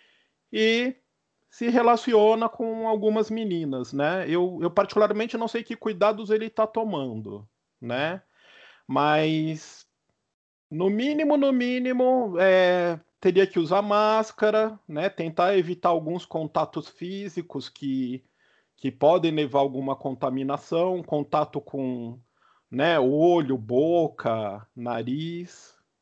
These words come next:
né? Então, esses cuidados teriam que ser levados um pouco mais a sério, né? E aí seria legal, talvez, Natália, a gente pensar que, poxa,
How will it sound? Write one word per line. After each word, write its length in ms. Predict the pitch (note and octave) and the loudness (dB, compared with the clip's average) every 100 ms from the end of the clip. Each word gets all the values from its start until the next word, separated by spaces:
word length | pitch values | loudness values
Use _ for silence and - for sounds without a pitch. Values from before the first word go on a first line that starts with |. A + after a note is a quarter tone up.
| _ - | _ -14
né? 400 | A2 C3+ E3 G3+ _ _ _ _ _ _ _ | -6 -2 -4 -6 _ _ _ _ _ _ _
Então, 1040 | - C3 A#2+ C#3+ D3 D3 D3+ D3+ D3 C#3+ D3+ | -12 -12 -2 2 4 2 0 -4 -8 -10 -8
esses 240 | D#3 - D3 | -8 -6 -2
cuidados 580 | D#3+ C#3+ D3+ D#3+ F3 | 0 4 4 4 0
teriam 420 | - E3+ D#3 E3+ F3+ | -2 -4 -2 -8 -8
que 160 | G3 | -10
ser 180 | F#3 F3+ | -6 -4
levados 1000 | F3 F3 D#3 E3 E3+ D#3+ F3+ F#3 - - _ _ _ _ _ | -4 -2 0 2 2 0 -4 -4 -14 -20 _ _ _ _ _
um 140 | C#3 C#3+ | -14 -8
pouco 400 | - E3 - F#3+ | -2 0 2 0
mais 600 | F3+ F3+ F#3 F#3 E3 - - | 2 0 0 -2 -8 -18 -4
a 120 | F#3 | -4
sério, 640 | - - C#3 B2+ G#2+ G#2+ G#2 | 0 2 4 2 -2 -8 -10
né? 420 | A2 B2+ D#3 D#3+ _ _ _ _ _ _ _ | -10 -8 -8 -12 _ _ _ _ _ _ _
E 160 | A#2+ B2+ | -2 2
aí 200 | D3+ G#3+ | 4 2
seria 300 | G#3+ G#3 F#3+ | 2 4 4
legal, 300 | F3 D#3 D#3 | 2 2 2
talvez, 500 | D#3 C3+ C3+ G3+ F#3 | 2 0 0 -2 -2
Natália, 420 | D#3 C#3+ D3 C#3+ | -6 -2 0 0
a 40 | C#3+ | -2
gente 280 | D#3 - | -6 -8
pensar 400 | E3 F3+ E3 F3+ F3 | -8 -6 -4 -4 -6
que, 160 | - | -8
poxa, 840 | F3 F3 F#3 E3+ - C3+ G#2+ G#2 | -8 -4 -2 -2 -4 -4 -4 -6